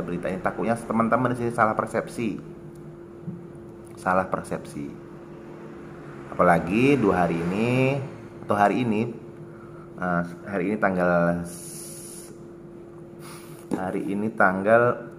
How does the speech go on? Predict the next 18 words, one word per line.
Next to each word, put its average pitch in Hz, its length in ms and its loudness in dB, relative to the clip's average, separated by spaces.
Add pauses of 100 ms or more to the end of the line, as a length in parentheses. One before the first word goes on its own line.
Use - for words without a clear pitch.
<clears throat> - 1200 2
delapan 113 320 6
belas, 95 240 6 (480)
tanggal 85 240 2
delapan 85 160 2
belas, 80 240 2 (1040)
itu 107 140 -4
bahkan 98 260 4
perhimpunan, 98 640 2 (640)
eh, 85 760 0 (140)
dokter - 320 2
anak 95 240 4
Indonesia, 101 640 4
Spesialis - 400 -2
Dokter 82 160 2
Anak 85 160 2
Indonesia 85 400 -2
itu 101 240 0